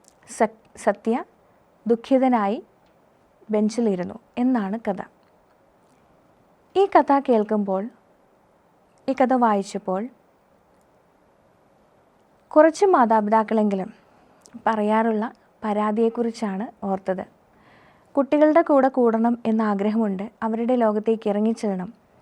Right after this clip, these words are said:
അവരെ മനസ്സിലാക്കണം എന്നൊക്കെ ആഗ്രഹമുണ്ട്. പക്ഷേ എന്തോ ഒരു തടസ്സം,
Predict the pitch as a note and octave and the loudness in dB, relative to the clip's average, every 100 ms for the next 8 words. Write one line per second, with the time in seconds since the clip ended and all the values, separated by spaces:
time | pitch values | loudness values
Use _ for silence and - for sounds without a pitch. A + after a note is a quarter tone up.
0 | _ - - B3 B3+ C#4 B3 A3+ - A#3+ | _ -20 -2 0 2 2 2 -2 -2 -2
1 | A#3+ B3 C4 B3+ A3+ A3 A3 G3+ G3 G3+ | 0 -2 -4 -4 -4 -4 -4 -4 -2 -4
2 | G#3 G3+ F#3+ G#3 B3+ - D#4 E4 _ _ | -4 -6 -8 -10 -12 -6 -6 -6 _ _
3 | _ _ _ C#4 C#4 C4 D#4 E4 F#4 - | _ _ _ -2 0 2 4 4 2 2
4 | A#3 A#3 A3+ F#3 F3+ F#3+ | 0 0 -2 -2 -6 -14